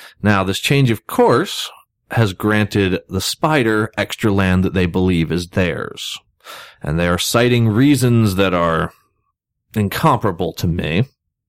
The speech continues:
The fact is that was the land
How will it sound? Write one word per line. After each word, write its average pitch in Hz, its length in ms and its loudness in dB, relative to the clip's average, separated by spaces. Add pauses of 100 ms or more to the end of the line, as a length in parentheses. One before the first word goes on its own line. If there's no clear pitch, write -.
(440)
The 107 100 0
fact 117 440 -4
is 113 360 2
that 104 200 -2
was 101 180 0
the 101 120 0
land 113 540 0